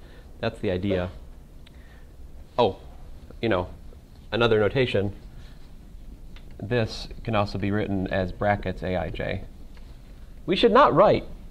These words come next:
A I J equals to A. This is nonsense. This is forbidden. This is okay.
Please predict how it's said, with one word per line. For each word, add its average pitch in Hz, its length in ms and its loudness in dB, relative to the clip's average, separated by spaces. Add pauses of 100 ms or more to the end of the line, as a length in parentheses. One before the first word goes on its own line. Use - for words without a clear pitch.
(360)
A 123 140 4
I 113 120 8
J 113 220 4
equals 110 400 0
to 78 100 -4
A. 78 140 0
This 147 220 0
is 101 100 -2
nonsense. - 680 0 (1200)
This 135 220 -2
is 101 120 -2
forbidden. 95 560 2 (800)
This - 300 2
is 101 160 -2
okay. 95 340 2